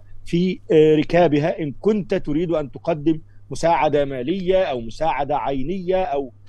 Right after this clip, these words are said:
غير ذلك من المساعدات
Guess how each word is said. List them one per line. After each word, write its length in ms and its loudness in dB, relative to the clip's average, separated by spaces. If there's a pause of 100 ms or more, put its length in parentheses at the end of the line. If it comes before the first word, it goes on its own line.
(140)
غير 260 2
ذلك 520 0 (260)
من 280 -2 (120)
المساعدات 800 2